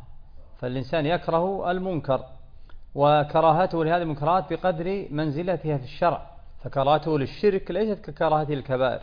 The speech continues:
وكراهته للكبائر ليست ككراهته للصغائر، وهلم جرا، فلا بد أن تكون كما قال الشيخ كاملة جازمة، لا يحب معروفاً ويترك ويكره معروفاً آخر،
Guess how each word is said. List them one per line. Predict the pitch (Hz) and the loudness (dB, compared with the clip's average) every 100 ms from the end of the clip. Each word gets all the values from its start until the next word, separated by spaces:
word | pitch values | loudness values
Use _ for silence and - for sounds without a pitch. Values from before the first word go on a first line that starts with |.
| - - | -8 -14
وكراهته | - 127 131 143 139 | -4 0 2 2 0
للكبائر | 127 139 147 151 | 0 0 2 0
ليست | 135 165 196 | 0 -4 -4
ككراهته | 190 - 170 151 156 143 | -6 -4 0 2 2 0
للصغائر، | 139 127 - 123 127 131 - - - - - - - - | 0 0 0 0 2 2 0 -10 -16 -16 -16 -18 -16 -4
وهلم | 165 170 196 214 160 | 2 4 4 4 2
جرا، | 131 135 101 104 - - - - - | 4 2 2 -8 -12 -16 -18 -16 0
فلا | 151 185 | 6 6
بد | 170 | 6
أن | 170 147 | 0 0
تكون | 143 180 160 | 0 0 -2
كما | 147 170 147 | -2 0 2
قال | 135 | 2
الشيخ | 120 147 156 - | 0 -2 -4 -4
كاملة | 180 170 147 143 139 185 170 - - - - - 123 | 0 2 2 0 0 -2 -4 -12 -12 -12 -12 -12 0
جازمة، | 175 175 120 113 104 - | 4 4 4 -4 -6 -8
لا | 110 143 | 0 2
يحب | 180 147 180 170 | 2 -2 -4 -2
معروفاً | 165 151 160 147 151 143 - - - - - | 0 0 0 0 -2 -2 -8 -16 -16 -16 -2
ويترك | 127 143 143 139 - | 2 2 2 -6 -2
ويكره | 139 143 147 147 131 | 0 2 2 2 -2
معروفاً | 131 139 120 123 127 | 0 0 0 -2 -2
آخر، | 120 117 | 0 -4